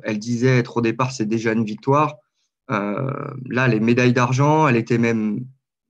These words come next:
vexée, agacée, euh, de ne pas avoir gagné. Bon, je pense qu'elle doit être contente d'être médaillée d'argent. C'est déjà,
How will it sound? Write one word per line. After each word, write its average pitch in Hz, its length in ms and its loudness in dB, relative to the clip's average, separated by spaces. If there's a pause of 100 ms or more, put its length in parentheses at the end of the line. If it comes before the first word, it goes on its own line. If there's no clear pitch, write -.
(600)
vexée, 147 880 2
agacée, 156 760 0
euh, 117 460 0 (580)
de 117 240 -2
ne 113 140 -4
pas 139 200 0
avoir 127 260 0
gagné. 127 400 0
Bon, 123 180 0
je 123 100 -12
pense 113 200 -12
qu'elle 95 440 -10
doit 98 160 -12
être - 100 -18
contente 117 380 -8
d'être 110 200 -16
médaillée 104 300 -10
d'argent. 113 280 -2
C'est 131 160 -2
déjà, 107 540 -2